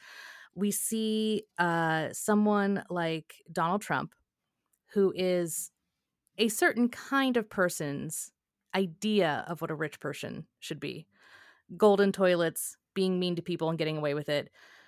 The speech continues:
Not my personal idea of a, a good rich person, but anyway. Um,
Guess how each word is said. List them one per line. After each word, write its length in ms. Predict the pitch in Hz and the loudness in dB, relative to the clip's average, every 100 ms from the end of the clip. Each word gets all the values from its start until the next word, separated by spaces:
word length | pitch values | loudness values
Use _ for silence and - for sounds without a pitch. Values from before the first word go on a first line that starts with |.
| _ _ _ _ - | _ _ _ _ -2
Not 340 | 262 220 180 | 4 6 4
my 300 | 202 196 190 | 4 2 2
personal 380 | - 180 175 165 | 0 -4 -2 -2
idea 360 | 160 156 156 143 | -2 -2 -2 -2
of 120 | 143 | -2
a, 280 | 143 139 - - | -2 -2 -6 -10
a 140 | 151 147 | -8 -8
good 320 | - 160 151 | -6 -6 -6
rich 180 | 151 - | -8 -6
person, 320 | 147 208 226 | -4 -2 -2
but 140 | - _ _ | -4 _ _
anyway. 360 | 151 131 117 160 _ - - - _ - | -12 -8 -8 -10 _ -20 -20 -20 _ 0
Um, 380 | 196 196 196 | 2 4 0